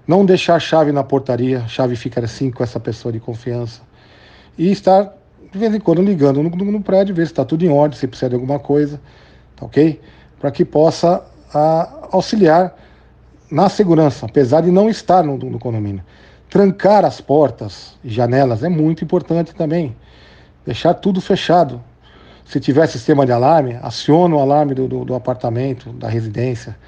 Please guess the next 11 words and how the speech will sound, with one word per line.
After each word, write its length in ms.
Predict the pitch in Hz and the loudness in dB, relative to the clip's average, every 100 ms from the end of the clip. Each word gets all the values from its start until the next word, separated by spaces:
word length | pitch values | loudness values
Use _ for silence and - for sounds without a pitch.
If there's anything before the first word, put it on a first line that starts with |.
| - - - - - | -20 -20 -20 -20 -20
Então, 320 | - 196 202 196 | 0 2 2 -2
não, 100 | 214 | -2
não 220 | 220 214 | -2 -4
pode 360 | 170 220 214 | 2 2 4
é, 200 | 220 214 - | 0 -2 -6
é 140 | 185 180 | -4 -4
facilitar. 840 | - 220 - 214 190 139 110 - - _ - - | 0 0 0 0 2 0 0 -4 -20 _ -20 -20
Tudo 220 | - 262 269 | 0 0 2
que 120 | 240 | -2
puder 280 | 185 165 147 | 0 0 0
fazer 360 | 131 110 104 | -2 -2 -6